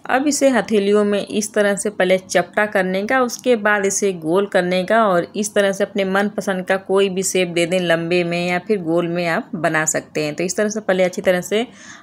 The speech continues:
हथेलियों में चपटा करें चार से पाँच बार, फिर उसके बाद गोल गोल करें और फिर इसको लंबे में शेप दे दें इस तरह से।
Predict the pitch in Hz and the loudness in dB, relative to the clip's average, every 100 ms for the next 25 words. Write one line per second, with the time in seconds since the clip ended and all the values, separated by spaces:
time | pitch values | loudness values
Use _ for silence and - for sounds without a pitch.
0 | - 196 233 214 214 214 202 208 175 - | -8 -2 2 4 4 2 0 0 -2 0
1 | 202 208 208 208 277 - - - - - | -2 2 2 2 -2 -10 -20 -20 -20 -20
2 | - 196 190 208 196 190 190 185 220 240 | -2 0 0 -2 -2 0 0 0 0 -2
3 | 226 - 269 254 - 208 196 208 190 165 | -6 -4 -2 0 0 2 2 0 -2 -2
4 | 175 175 190 196 190 208 277 - - - | 0 0 0 2 2 2 -2 -10 -20 -6
5 | 190 - 269 254 233 - 277 - - - | -6 -2 0 0 0 0 0 0 -14 -20
6 | - - - - _ - 185 180 185 180 | -20 -20 -20 -20 _ -2 0 2 2 2
7 | 370 - 156 139 143 143 147 147 - 147 | 0 0 0 0 -4 -2 -4 -4 -6 -6
8 | 139 143 135 135 | -4 -6 -6 -8